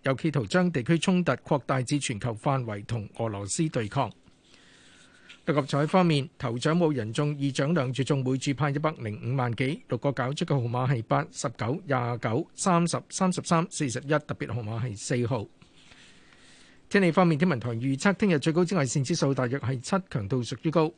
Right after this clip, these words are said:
環境保護署公布一般監測站嘅空氣質素健康指數四至五，健康風險水平中。路邊監測站嘅空氣質素健康指數係五，健康風險水平中。預測聽日上晝一般監測站同路邊監測站嘅健康風險水平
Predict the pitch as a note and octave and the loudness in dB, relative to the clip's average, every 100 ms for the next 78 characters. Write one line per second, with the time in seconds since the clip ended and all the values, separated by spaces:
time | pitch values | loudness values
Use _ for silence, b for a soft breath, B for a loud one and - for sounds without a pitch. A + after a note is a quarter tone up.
0 | - A2+ G#2+ D3+ E3+ D#3+ C3+ D3+ F3 E3 | -6 -4 -2 -2 2 0 0 0 0 0
1 | C#3 D3+ E3 E3 D#3+ D#3+ F#3 B2+ A#2 B2+ | 0 0 0 2 2 2 0 0 -2 0
2 | E3 D#3 C3 E3 - A#2+ A#2+ A#2 F3+ E3 | 2 2 2 0 -2 -4 -4 -2 2 0
3 | C#3+ C#3 C3 B2+ C#3+ B2+ C3+ C3 A#2 B2+ | 0 -2 0 0 0 0 -2 -4 -6 -6
4 | - A#2 E3+ E3 F3+ D#3+ C3 C#3 C3 A#2+ | -4 0 2 2 2 2 2 -2 -4 -6
5 | F2+ E3+ D#3+ - - _ B B B B | -4 -2 -2 -4 -20 _ B B B B
6 | B B C3+ D#3+ E3+ E3+ E3+ G3+ F3+ B2 | B B 2 4 6 4 4 0 -2 -2
7 | A#2+ C3 E3 C#3 E3+ - C3 A#2+ C3 D#3 | 0 2 2 4 2 0 -2 0 2 2
8 | D3+ C#3 C#3 C3 A#2+ A#2+ C3 - C3 B2 | 0 0 0 0 -4 -6 -8 -4 -2 2
9 | E3+ D#3+ F3+ D3 C3 D3 C#3+ A#2+ E2+ F3 | 2 2 0 0 0 -2 -4 -4 -2 0
10 | E3+ - - B B B B C3 C3 F#3 | 0 -4 -20 B B B B -4 0 2
11 | F3 F#3+ C#3+ A#2 B2+ B2 C#3 C#3+ D#3+ E3+ | 2 0 0 -2 -2 0 0 0 -2 2
12 | E3 E3 D#3+ F3 - B2+ A#2 - A#2 A#2 | 2 2 2 0 0 -2 -2 -6 -6 -4
13 | B2+ E3+ E3 E3 F3+ E3+ A2+ A#2 B2+ A#2 | 0 4 4 4 0 -2 -2 -4 -2 0
14 | B2 E3 D#3+ F3+ D3+ C#3 B2+ B2 F#2 | 4 4 4 2 2 0 -2 -4 -8